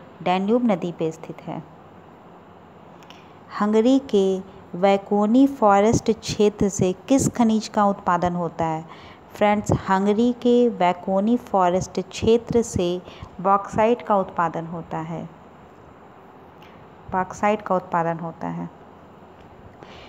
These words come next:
यूरोपीय देशों में कौन ग्रेफाइट उत्पादन के लिए प्रसिद्ध है?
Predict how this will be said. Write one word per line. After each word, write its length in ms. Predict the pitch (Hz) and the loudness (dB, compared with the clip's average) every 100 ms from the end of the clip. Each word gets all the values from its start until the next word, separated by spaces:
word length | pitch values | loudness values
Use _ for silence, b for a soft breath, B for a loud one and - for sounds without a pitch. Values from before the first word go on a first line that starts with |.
| B - | B 2
यूरोपीय 500 | 202 202 208 233 254 | 6 6 6 4 4
देशों 460 | 214 196 190 208 190 | 6 2 2 -2 -2
में 220 | 190 196 | -2 -4
कौन 440 | - 220 233 247 | 0 2 4 2
ग्रेफाइट 480 | 202 185 185 180 185 | 2 0 2 0 0
उत्पादन 580 | 165 196 196 180 185 196 | -2 -2 0 2 0 -2
के 140 | - | 0
लिए 120 | 180 | 0
प्रसिद्ध 480 | 180 - - 180 - | 0 0 2 0 -2
है? 220 | 170 170 | -2 -2